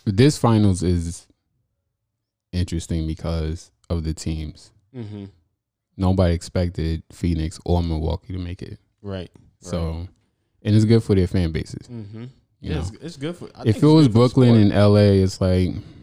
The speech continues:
Speaker 1: okay.
Speaker 2: Yeah.
Speaker 1: I mean, it still would have been cool, but, you know,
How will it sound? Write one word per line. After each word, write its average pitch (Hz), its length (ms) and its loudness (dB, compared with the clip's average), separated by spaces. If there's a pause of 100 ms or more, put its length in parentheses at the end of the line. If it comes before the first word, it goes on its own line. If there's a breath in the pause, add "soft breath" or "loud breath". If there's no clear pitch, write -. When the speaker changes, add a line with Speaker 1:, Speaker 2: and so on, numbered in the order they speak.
(220 loud breath)
Speaker 1:
okay. 90 360 0
Speaker 2:
Yeah. 104 40 0 (1040)
Speaker 1:
I 143 60 0
mean, 175 160 6
it 196 40 6
still 180 200 4
would 135 80 6
have 107 80 4
been 90 120 0
cool, 110 260 4
but, 87 300 0 (880)
you 95 120 0
know, 82 360 0